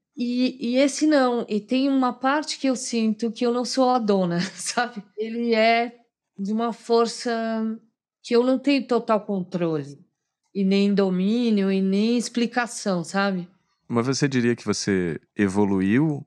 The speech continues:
Speaker 2: artisticamente? Isso, esse processo que você tá descrevendo, você acha que ele é, é uma evolução?
Speaker 1: Não sei dizer. Aí precisa o filme ficar pronto pra gente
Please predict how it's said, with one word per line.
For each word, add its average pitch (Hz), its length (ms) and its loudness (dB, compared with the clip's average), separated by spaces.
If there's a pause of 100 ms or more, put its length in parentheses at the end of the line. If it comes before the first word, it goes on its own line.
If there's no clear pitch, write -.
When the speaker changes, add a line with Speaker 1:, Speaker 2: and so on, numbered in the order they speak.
Speaker 2:
artisticamente? 92 1040 -4
Isso, - 240 -2
esse 104 160 -6
processo 101 480 -4
que - 60 -18
você 98 100 -6
tá 95 140 -4
descrevendo, 87 680 -2
você - 160 -4
acha 82 260 -2
que - 160 -8
ele 87 140 -2
é, 78 240 -4 (320)
é - 80 -8
uma 82 140 -2
evolução? 82 600 -4 (480)
Speaker 1:
Não 262 180 2
sei 240 340 -4
dizer. 214 260 -4
Aí 175 200 0
precisa 208 440 -4
o - 20 -8
filme 202 260 -6
ficar 214 200 -6
pronto 190 460 -6
pra 202 200 -4
gente 190 280 -6